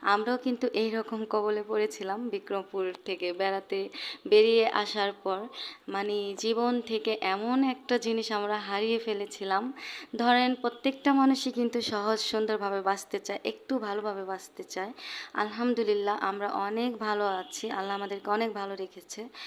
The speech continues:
তবে যেই জিনিসটা আমরা হারিয়েছিলাম, মানে চোরের কবলে পড়েছিল, সেই জিনিসটা যদি আমরা না পেতাম, তাহলে হয়তোবা আমাদের ভবিষ্যৎ চলার পথ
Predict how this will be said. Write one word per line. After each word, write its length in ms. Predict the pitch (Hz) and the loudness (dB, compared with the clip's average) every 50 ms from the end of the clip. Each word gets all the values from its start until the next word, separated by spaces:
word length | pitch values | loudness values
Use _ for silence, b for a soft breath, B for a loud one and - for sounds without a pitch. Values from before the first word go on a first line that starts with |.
| B B B B B - | B B B B B -4
তবে 220 | 208 208 202 208 | -2 0 0 0
যেই 300 | 208 208 214 233 240 254 | 0 0 2 2 2 2
জিনিসটা 560 | 247 247 220 226 220 233 233 226 - - 247 226 | 0 0 0 0 2 0 0 -2 0 2 2 2
আমরা 220 | 226 226 226 220 | 2 2 0 -2
হারিয়েছিলাম, 720 | 208 208 202 202 202 220 233 240 233 - 214 202 208 220 226 | -2 -2 -2 0 2 2 2 0 0 -4 -6 -6 -4 -4 -2
মানে 200 | 214 196 196 202 - | -2 -4 -4 -4 -4
চোরের 440 | - 233 233 240 247 247 247 247 240 - - - _ _ | -2 0 2 2 4 2 2 0 -2 -6 -14 -20 _ _
কবলে 340 | - 220 220 226 233 240 240 233 | 2 2 2 2 2 0 0 0
পড়েছিল, 600 | - 233 226 240 233 - - - 196 202 226 254 294 302 B B B B B B B B | -2 -2 -2 -2 -4 -6 -8 -10 -8 -6 -6 -6 -6 -8 B B B B B B B B
সেই 220 | - - 220 220 | -2 2 2 2
জিনিসটা 400 | 220 214 214 220 226 220 - 247 | 2 2 0 0 0 0 0 -2
যদি 180 | 233 233 240 240 | -2 0 0 0
আমরা 200 | 233 233 226 226 | 0 0 0 0
না 240 | 226 226 233 233 233 233 | 0 0 0 0 0 2
পেতাম, 400 | 240 233 233 208 208 220 247 240 - | 0 0 0 -2 -4 -4 -6 -6 -6
তাহলে 340 | 208 208 208 208 208 208 208 | -6 -6 -4 -4 -4 -4 -6
হয়তোবা 520 | - 196 202 208 214 214 - 240 233 202 | -6 -4 -4 -2 -2 -2 -2 -2 -2 -2
আমাদের 300 | 220 220 214 202 202 196 | -2 -2 -4 -4 -4 -6
ভবিষ্যৎ 560 | 185 196 196 196 214 208 - - 220 214 208 - - - _ _ _ | -6 -6 -6 -6 -6 -6 -6 -4 -4 -6 -6 -6 -12 -20 _ _ _
চলার 340 | - 208 208 208 208 202 202 202 - | -4 -2 0 2 2 0 -2 -2 -4
পথ 140 | 226 202 | -6 -6